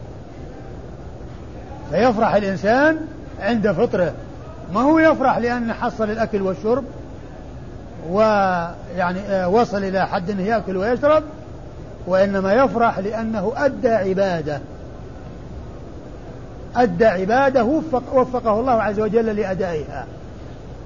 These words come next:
الفرحة الثانية وهي عند لقاء الله عز وجل، يفرح لما، لأن الله تعالى يثيبه ويجد ثواب الله عز وجل على هذا العمل الصالح.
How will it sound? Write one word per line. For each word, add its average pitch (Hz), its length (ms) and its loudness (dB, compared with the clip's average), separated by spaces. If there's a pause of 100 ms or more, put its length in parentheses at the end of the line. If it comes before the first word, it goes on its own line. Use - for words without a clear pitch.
(580)
الفرحة 254 480 4
الثانية 233 640 2
وهي 220 220 6
عند 226 220 2
لقاء 220 360 4
الله 226 160 2
عز 190 260 0
وجل، 180 340 0 (1700)
يفرح 220 560 4 (1160)
لما، 208 960 2 (560)
لأن 226 340 2
الله 233 220 6
تعالى 226 280 4
يثيبه 233 640 6 (760)
ويجد 233 420 4
ثواب 233 360 4
الله 220 320 4
عز 190 220 0
وجل 202 360 2
على 196 160 2
هذا 190 220 2
العمل 190 260 -2
الصالح. 151 420 -2